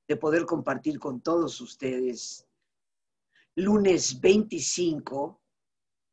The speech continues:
miércoles veintisiete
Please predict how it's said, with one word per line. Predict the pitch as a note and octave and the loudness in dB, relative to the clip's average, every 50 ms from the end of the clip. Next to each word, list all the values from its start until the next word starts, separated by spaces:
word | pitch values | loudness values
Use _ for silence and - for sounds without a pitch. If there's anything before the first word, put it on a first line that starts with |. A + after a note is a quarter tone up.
| _ _ _ _ _ _ _ _ _ _ - | _ _ _ _ _ _ _ _ _ _ -2
miércoles | F3 F#3 F#3+ F#3 D#3+ C#3+ E3+ D#3+ C#3+ B2+ A#2+ - - | 2 4 4 4 4 2 -2 -2 -2 -2 -6 -8 -4
veintisiete | - F#3 G#3+ A3+ A#3+ A3+ - E3 C#3 - - - D3 D3 C#3 C3+ - - C3+ C#3 F3+ - | 0 4 6 6 6 4 0 -6 -6 -6 -4 -2 -2 -2 -2 -4 -6 -6 -6 -6 -6 -10